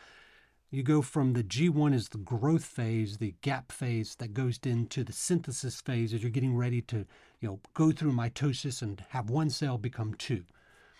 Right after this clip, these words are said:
This upregulated expression and activity of C D K four and six, it bypasses a, a critical regulatory step, and this promotes the G one to S phase in the interphase,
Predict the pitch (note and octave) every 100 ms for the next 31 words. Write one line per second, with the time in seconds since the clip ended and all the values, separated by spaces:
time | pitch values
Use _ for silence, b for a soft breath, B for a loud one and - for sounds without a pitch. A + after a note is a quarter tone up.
0 | b b b b b b B2+ D3+ - E3+
1 | E3+ G3 E3+ E3+ D3+ B2 - - - E3+
2 | E3+ D#3 C3 B2+ B2+ - F#3 C#3+ B2 -
3 | E3 C3+ B2 _ - - C#3 B2+ - E3
4 | C#3+ B2 A2 - D#3 A#2+ D3+ A2 C3+ E3
5 | E3 D3+ C3+ B2+ A#2+ - _ - B B
6 | B B2+ B2 - - F#3+ - C#3+ C3 D#3
7 | C3 - C3+ A#2+ - - G2+ - - b
8 | b b b b B2 C#3 - - D3 C3
9 | C#3 E3 - B2+ A2 C3 C3 C3 B2+ B2+
10 | B2 A#2+ - - D#3+ A#2 A2+ B2+ C3+ C#3
11 | C3 C3 A#2 G2+